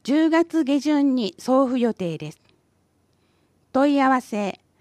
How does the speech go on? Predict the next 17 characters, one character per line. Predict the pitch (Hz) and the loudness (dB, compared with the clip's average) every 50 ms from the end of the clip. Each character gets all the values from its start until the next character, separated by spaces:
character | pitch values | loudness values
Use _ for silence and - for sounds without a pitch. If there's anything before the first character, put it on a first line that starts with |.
| _ _ _ _ _ _ _ _ - | _ _ _ _ _ _ _ _ -10
生 | 233 254 - 330 330 320 | -10 -6 0 2 4 6
野 | 339 330 | 4 4
区 | 330 - - 170 160 - _ - | 2 -2 -6 -6 -6 -8 _ -10
二 | - 285 330 | -6 -4 0
十 | - 330 320 - 254 226 | 0 0 0 -2 -4 -4
歳 | |
の | 214 190 185 | -4 -4 -6
集 | - - 196 202 202 190 185 | -8 -8 -6 -4 -2 -2 -2
い | 190 165 - | -4 -6 -8
実 | - - 185 - _ _ | -10 -16 -18 -18 _ _
行 | - - 311 311 302 320 | -2 0 2 2 2 2
委 | 311 | 2
員 | 311 294 269 247 | 2 2 0 0
会 | - - 175 170 165 165 | -2 -4 -6 -6 -6 -8
事 | - - 170 | -8 -8 -8
務 | 185 214 233 226 | -6 -4 -4 -6
局、 | - 190 165 _ - 123 131 - - | -6 -10 -10 _ -10 -10 -10 -10 -12